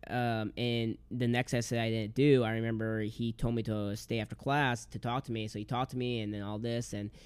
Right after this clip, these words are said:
I told him, "Hey, man, look, I, I just struggle with, you know, dyslexia and dysgraphia stuff. Like, so it's really challenging. I've been really trying your hard in class and everything." And I'll never forget what this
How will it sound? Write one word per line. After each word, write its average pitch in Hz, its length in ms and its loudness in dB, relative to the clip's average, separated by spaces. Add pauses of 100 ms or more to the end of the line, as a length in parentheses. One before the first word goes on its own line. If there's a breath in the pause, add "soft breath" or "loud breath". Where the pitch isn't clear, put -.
(160 loud breath)
I 120 120 0
told 123 160 4
him, 123 60 4
"Hey, 131 120 4
man, 127 240 2
look, 120 180 -2
I, 104 220 -2
I 113 80 -2
just 135 180 -4
struggle 120 500 -2
with, 104 260 -2
you 113 100 -4
know, 104 120 -4
dyslexia 113 720 -6
and 104 100 -6
dysgraphia 110 440 -8
stuff. 113 300 -6
Like, 101 180 -8
so 107 120 -6
it's 104 120 -8
really 131 180 0
challenging. 123 480 -2
I've 113 120 -4
been 113 140 -4
really 131 180 2
trying 127 240 -2
your 113 80 -4
hard 117 300 -4
in 117 60 -6
class 110 320 -6
and 110 80 -6
everything." 117 260 -4 (340 loud breath)
And 131 80 4
I'll 139 100 6
never 170 220 4
forget 139 420 4
what 123 300 0
this 117 380 -2